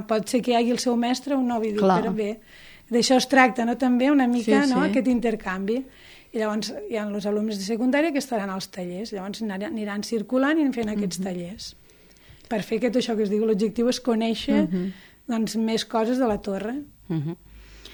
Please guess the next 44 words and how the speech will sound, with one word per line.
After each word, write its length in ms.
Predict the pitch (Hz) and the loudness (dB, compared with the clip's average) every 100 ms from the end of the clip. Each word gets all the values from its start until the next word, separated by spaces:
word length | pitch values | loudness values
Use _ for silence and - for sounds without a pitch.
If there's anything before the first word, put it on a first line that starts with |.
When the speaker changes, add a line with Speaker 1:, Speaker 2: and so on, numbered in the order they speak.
| - | -6
Speaker 3:
I 80 | 185 | -2
aquests 220 | 190 196 262 | 0 2 6
tallers 340 | 240 247 269 | 10 10 10
són, 300 | 226 208 185 | 8 8 6
els 120 | 165 - | 2 4
porten 340 | 196 214 208 | 2 6 6
només 260 | 185 185 170 | 8 6 4
els 140 | 170 | 4
alumnes 400 | 170 175 170 147 | 6 6 6 4
de 300 | 160 156 151 | 6 6 4
quart 180 | 165 160 | 2 2
d'eso 260 | 165 156 156 | 2 2 0
i 60 | |
tercer 280 | 143 156 180 | 0 0 2
d'eso, 340 | 190 214 196 185 | 2 4 6 6
o 100 | 185 | 4
també 220 | 165 170 | 4 6
hi 40 | 185 | 6
ha 60 | |
col·laboració 600 | 185 180 165 165 190 175 170 | 6 6 6 2 4 6 6
de 140 | 165 | 4
gent 180 | 170 160 | 4 4
del 160 | 156 | 2
poble 420 | 151 170 165 165 165 | 4 6 6 6 8
o 60 | |
d'altres 240 | 165 156 160 | 6 4 2
entitats 560 | 165 175 165 165 156 | 0 0 2 2 2
que 140 | - 165 | 2 4
ajudin 360 | 160 170 160 | 4 4 6
a, 220 | 160 151 - - - - _ | 4 4 0 -14 -20 -20 _
bueno, 180 | 175 160 | 0 2
a 20 | |
donar 280 | 156 160 156 | 2 4 4
més 180 | 160 151 | 2 2
informació 720 | 156 156 156 135 196 185 175 | 0 0 2 4 6 6 6
o 40 | |
més 280 | 170 160 156 | 4 2 0
pes 220 | 233 233 | 0 2
Speaker 1:
Doncs 40 | 247 | 6
Speaker 3:
als 200 | 254 254 | 6 6
Speaker 1:
això 120 | 262 | 4
sí, 40 | |
Speaker 3:
tallers? 400 | - - 247 254 | 4 4 4 4
Speaker 1:
és, 80 | 254 | 6